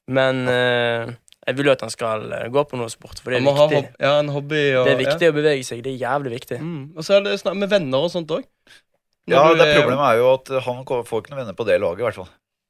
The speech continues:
Speaker 2: Det er ikke sånn det er dårlig, nei.
Speaker 3: Nei.
Speaker 1: Nei,
Speaker 2: <laughs> Det er
Speaker 1: for jeg
Speaker 2: sant.
Speaker 1: hu-, jeg husker jo selv når jeg spilte fotball, at det var jo liksom de som ikke var gode i fotball, de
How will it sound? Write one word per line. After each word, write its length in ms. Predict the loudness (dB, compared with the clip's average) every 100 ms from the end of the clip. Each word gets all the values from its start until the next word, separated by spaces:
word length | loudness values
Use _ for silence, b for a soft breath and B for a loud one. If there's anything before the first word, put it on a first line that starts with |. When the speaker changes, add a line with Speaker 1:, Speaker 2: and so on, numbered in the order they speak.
| -16
Speaker 2:
Det 80 | -12
er 40 |
ikke 160 | -10 -10
sånn 120 | -6
det 60 | -6
er 60 |
dårlig, 220 | -6 -8 -6
nei. 100 | -6 -2
Speaker 3:
Nei. 140 | -2 -4
Speaker 1:
Nei, 80 | -8
Speaker 2:
<laughs> 0 |
Det 80 | -4
er 40 | 0
Speaker 1:
for 80 | 2
jeg 100 | 2
Speaker 2:
sant. 80 | 2
Speaker 1:
hu-, 240 | 0 -4
jeg 120 | -6
husker 200 | -4 -2 -2
jo 80 |
selv 140 | 2 2
når 100 | 2
jeg 60 |
spilte 200 | -2 -4
fotball, 340 | -6 -6 -2 -2
at 100 | -2
det 80 | 0
var 160 | 2
jo 60 | 2
liksom 200 | -2 -8
de 100 | -6
som 200 | -6 -6 -6
ikke 240 | -8 -8
var 120 | -8
gode 160 | -6 -6
i 40 |
fotball, 320 | -6 -8 -8 -6
de 140 | -6